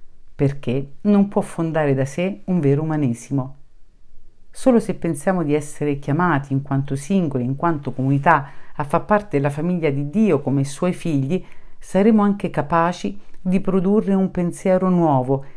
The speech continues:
e di esprimere nuove energie a servizio di un vero umanesimo integrale. La maggiore forza a servizio dello sviluppo è quindi un umanesimo cristiano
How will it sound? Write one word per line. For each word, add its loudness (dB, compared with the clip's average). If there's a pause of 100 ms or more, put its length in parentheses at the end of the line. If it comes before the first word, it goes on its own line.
(220)
e -8
di 0
esprimere 2
nuove 4
energie -2
a -10
servizio -4 (240)
di -2
un 4
vero 2
umanesimo 0
integrale. -2 (840)
La 2
maggiore 6
forza 0
a -4
servizio -2
dello 2
sviluppo -4 (520)
è -2
quindi 8
un 4
umanesimo 2
cristiano 0